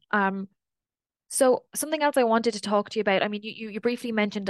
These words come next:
a-, access to justice, a-, and you've touched on, um, you know, people who are trafficked for the purpose of, of criminality.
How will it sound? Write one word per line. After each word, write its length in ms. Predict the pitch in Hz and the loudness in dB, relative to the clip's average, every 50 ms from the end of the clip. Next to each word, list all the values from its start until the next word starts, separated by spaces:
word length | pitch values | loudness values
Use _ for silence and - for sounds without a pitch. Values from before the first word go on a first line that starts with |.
| - | -2
a-, 120 | - 185 - - | 0 0 0 0
access 340 | 180 190 - - 208 185 - | -2 -4 -4 -4 -6 -6 -6
to 80 | - | -8
justice, 640 | 185 - 196 196 190 - - 190 180 180 170 - - | -6 -2 -2 -2 -2 -2 -2 0 0 0 -2 -4 -4
a-, 140 | 185 - - | -4 -4 -4
and 120 | 185 180 | -4 -6
you've 120 | 180 180 | -6 -8
touched 360 | - - 202 196 196 - - - | -8 -6 -6 -6 -6 -6 -4 -2
on, 340 | 190 185 180 180 175 175 170 - | 0 0 0 -2 -4 -6 -8 -6
um, 380 | - 180 175 170 165 170 180 - | -6 -4 -4 -4 -6 -8 -10 -10
you 100 | - 202 | -6 -4
know, 140 | 185 165 165 | -4 -4 -4
people 280 | - 202 190 - 190 | -6 -8 -6 -4 -4
who 120 | 180 175 190 | -2 0 0
are 100 | 175 175 | 0 0
trafficked 380 | - - 190 175 180 - 180 | 0 -2 -4 -4 -4 -6 -10
for 80 | - - | -10 -8
the 80 | 180 180 | -8 -8
purpose 360 | - 190 180 - - 175 - | -6 -6 -8 -8 -8 -6 -6
of, 100 | 180 - - | -6 -4 -4
of 220 | 175 - - - | -4 -6 -6 -10
criminality. 800 | - - 190 180 180 175 180 185 185 180 196 185 170 165 165 | -10 -8 -6 -4 -2 -2 0 0 -2 -2 -4 -6 -8 -8 -10